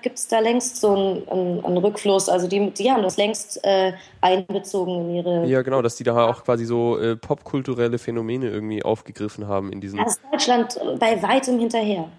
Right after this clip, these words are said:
Speaker 2: Hm.
Speaker 1: Also hier sind die, die Redaktionen von, von Nickelodeon und Super R T L und was weiß ich, äh, ignorieren das völlig.
Speaker 2: Ja, ist eigentlich schade, weil sie euch zwar, genau, inhaltlicher, zumindest in Amerika, auf die Fanbase gehört haben irgendwie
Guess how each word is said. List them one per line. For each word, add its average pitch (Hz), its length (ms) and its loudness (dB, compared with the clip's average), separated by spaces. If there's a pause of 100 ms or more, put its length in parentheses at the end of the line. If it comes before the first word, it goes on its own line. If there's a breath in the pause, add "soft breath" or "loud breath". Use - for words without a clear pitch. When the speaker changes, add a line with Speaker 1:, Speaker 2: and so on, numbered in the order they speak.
(280)
Speaker 2:
Hm. 113 180 -12 (440)
Speaker 1:
Also 196 160 0
hier 208 240 2
sind 247 180 2
die, 233 160 2
die 208 120 0
Redaktionen 220 680 2
von, 214 400 -2
von 202 400 -2 (320 loud breath)
Nickelodeon 220 680 4
und 202 200 -2
Super 220 300 -2
R 196 140 0
T 214 120 -4
L 202 240 2
und 202 80 -4
was 202 160 -10
weiß 202 140 -10
ich, - 400 -8
äh, 190 300 4 (1000 soft breath)
ignorieren 214 460 4
das 190 180 0
völlig. 185 520 -4 (640 soft breath)
Speaker 2:
Ja, 107 140 0
ist 110 160 -2
eigentlich 143 240 0
schade, 127 300 4
weil 107 100 4
sie 107 180 -2 (140)
euch 107 160 0
zwar, 104 320 0
genau, 98 280 -4 (100)
inhaltlicher, 120 720 0 (440)
zumindest 131 360 -2
in 107 100 0
Amerika, 117 560 2
auf 101 100 -2
die 110 200 0
Fanbase 113 760 0
gehört 110 320 2
haben 113 340 0
irgendwie 113 380 -4